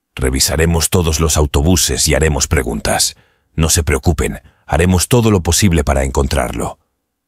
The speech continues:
Mientras tanto, Pedro se encontraba cerca, observando la escena con un nudo en el estómago. No podía soportar más la culpa,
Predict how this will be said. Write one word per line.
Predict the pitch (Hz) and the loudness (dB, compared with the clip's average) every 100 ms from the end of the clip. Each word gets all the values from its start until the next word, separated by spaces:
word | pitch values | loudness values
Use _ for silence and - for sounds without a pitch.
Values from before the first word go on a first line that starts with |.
| _ _ _ _ _ _ _ - | _ _ _ _ _ _ _ 0
Mientras | 78 71 67 - | 0 2 -2 0
tanto, | 98 82 73 71 _ _ _ _ | 0 2 0 -2 _ _ _ _
Pedro | 101 87 82 | 0 2 2
se | 80 80 | 0 0
encontraba | 76 76 71 82 71 | 0 0 0 0 0
cerca, | - 82 71 - - - _ _ | -2 -2 -2 -6 -8 -12 _ _
observando | 90 - 92 92 107 101 | -2 2 2 4 4 4
la | 92 | 2
escena | 78 - 90 78 | 0 0 0 0
con | 76 82 | 0 2
un | 87 90 80 | 4 4 4
nudo | 85 69 64 | 2 2 -2
en | 62 | -2
el | 64 | -2
estómago. | - - 64 52 55 - - _ _ _ _ _ _ _ - | -2 -2 -4 -4 -8 -8 -12 _ _ _ _ _ _ _ -2
No | 80 | 0
podía | 76 73 82 69 | 0 0 2 2
soportar | - 67 - - 73 | 0 0 -2 -2 0
más | 71 67 | 0 -2
la | 69 | -4
culpa, | - 82 65 60 57 | 0 0 0 -2 -6